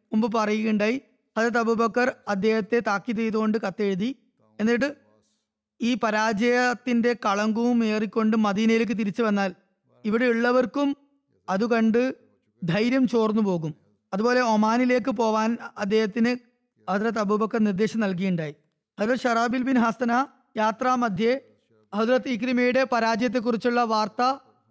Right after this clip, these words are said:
കേൾക്കുകയുണ്ടായി. അദ്ദേഹം ഉടനെ തന്റെ മുന്നോട്ടുള്ള യാത്ര നിർത്തിവെച്ചു. എന്നിട്ട് അദ്ദേഹം ഹസ്രത്ത് അബൂബക്കറിൽ നിന്നുമുള്ള പുതിയ നിർദ്ദേശത്തിന് വേണ്ടി ആളെ അയച്ചു. ഹസ്രത്ത് അബൂബക്കർ റളിയല്ലാഹു അൻഹു ഇപ്രകാരം അറിയിച്ചു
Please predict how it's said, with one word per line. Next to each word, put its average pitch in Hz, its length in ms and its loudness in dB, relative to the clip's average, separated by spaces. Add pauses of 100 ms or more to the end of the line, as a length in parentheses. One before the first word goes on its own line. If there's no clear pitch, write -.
(540)
കേൾക്കുകയുണ്ടായി. 226 560 2
അദ്ദേഹം 240 480 0
ഉടനെ 233 420 2 (640)
തന്റെ 233 200 2 (500)
മുന്നോട്ടുള്ള 226 720 0
യാത്ര 220 560 -2 (240)
നിർത്തിവെച്ചു. 214 720 -2 (440)
എന്നിട്ട് - 380 -6
അദ്ദേഹം 226 400 0 (580)
ഹസ്രത്ത് 240 200 2
അബൂബക്കറിൽ 247 580 4
നിന്നുമുള്ള 247 420 4
പുതിയ 240 240 2
നിർദ്ദേശത്തിന് 233 680 2
വേണ്ടി 233 540 2 (500)
ആളെ 226 280 2
അയച്ചു. 208 340 0 (800)
ഹസ്രത്ത് 220 260 0
അബൂബക്കർ 240 560 2
റളിയല്ലാഹു 233 320 2
അൻഹു 240 260 6
ഇപ്രകാരം 233 580 0
അറിയിച്ചു 226 580 -2